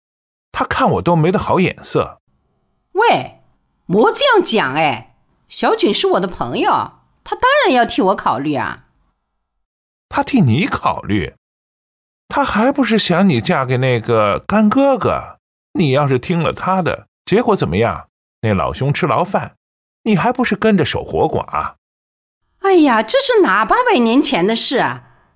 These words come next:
Speaker 2: 你还提他干什么？
Speaker 1: 那你就莫跟我提万小景，他这种人呀，我看见他就烦。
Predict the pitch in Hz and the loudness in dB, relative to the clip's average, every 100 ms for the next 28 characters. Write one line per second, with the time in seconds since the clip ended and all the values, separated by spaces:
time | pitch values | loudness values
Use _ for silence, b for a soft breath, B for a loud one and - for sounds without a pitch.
0 | 605 403 - 311 - 320 453 539 679 330 | 2 2 2 0 0 -2 -2 0 2 0
1 | 196 135 117 92 - _ _ _ _ _ | 0 -2 -4 -8 -12 _ _ _ _ _
2 | _ _ _ 127 127 127 120 117 147 131 | _ _ _ 0 2 4 4 4 4 4
3 | 123 139 120 143 123 107 143 147 143 117 | 4 2 2 4 4 2 2 4 4 4
4 | 123 131 101 - 98 - _ _ _ _ | 2 2 -2 -2 -4 -6 _ _ _ _
5 | _ _ - - 190 190 185 98 67 65 | _ _ -8 -4 -2 0 0 0 -4 -4
6 | 78 98 - _ _ _ - 233 - 294 | -2 -2 -4 _ _ _ -4 -2 0 2
7 | 185 131 139 131 107 90 90 - | 2 2 2 0 0 -2 -2 -4